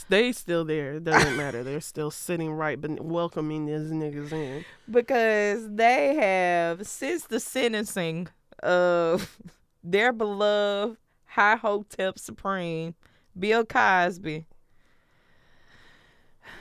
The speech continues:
Speaker 2: they just been running amok about how we just wanna see black men fall
Speaker 1: Yes.
Speaker 2: or whatever. All right.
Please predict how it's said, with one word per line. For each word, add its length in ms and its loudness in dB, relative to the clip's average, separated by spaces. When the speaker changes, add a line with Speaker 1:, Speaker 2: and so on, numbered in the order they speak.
Speaker 2:
they 220 2
just 240 -2
been 140 0
running 280 -2
amok 400 -2
about 400 0
how 560 -2
we 200 -8
just 420 -4
wanna 240 -6
see 180 -8
black 300 -4
men 300 -8
fall 560 -6
Speaker 1:
Yes. 300 -2
Speaker 2:
or 60 -10
whatever. 460 -6
All 140 -10
right. 280 -12